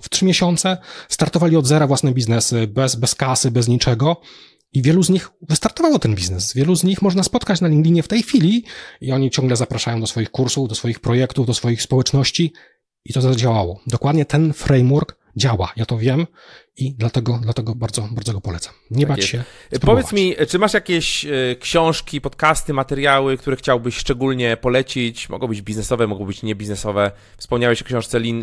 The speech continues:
Speaker 2: Lean Startup. E,
Speaker 1: Mhm.
Speaker 2: czy, czy, czy jest coś
Speaker 1: Tak.
Speaker 2: jeszcze?
Speaker 1: Tak, tak, tak, tak.
Speaker 2: Mit przedsiębiorczości.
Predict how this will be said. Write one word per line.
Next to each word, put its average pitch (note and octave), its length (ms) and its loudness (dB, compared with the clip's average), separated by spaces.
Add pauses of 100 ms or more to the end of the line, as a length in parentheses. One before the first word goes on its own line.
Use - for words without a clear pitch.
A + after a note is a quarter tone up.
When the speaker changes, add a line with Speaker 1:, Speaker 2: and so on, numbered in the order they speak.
Speaker 2:
Lean A#2 120 -4
Startup. A#2 540 0
E, - 540 -14
Speaker 1:
Mhm. G2+ 520 4
Speaker 2:
czy, - 120 -6
czy, A2 200 -8
czy - 200 -6
jest G#2 460 -4
coś - 420 -8 (140)
Speaker 1:
Tak. - 120 -2
Speaker 2:
jeszcze? F#2 220 -12 (580)
Speaker 1:
Tak, - 280 -18 (240)
tak, - 260 -20 (140)
tak, - 240 -20 (240)
tak. - 120 -20 (180)
Speaker 2:
Mit B2+ 320 -2
przedsiębiorczości. A2 960 -4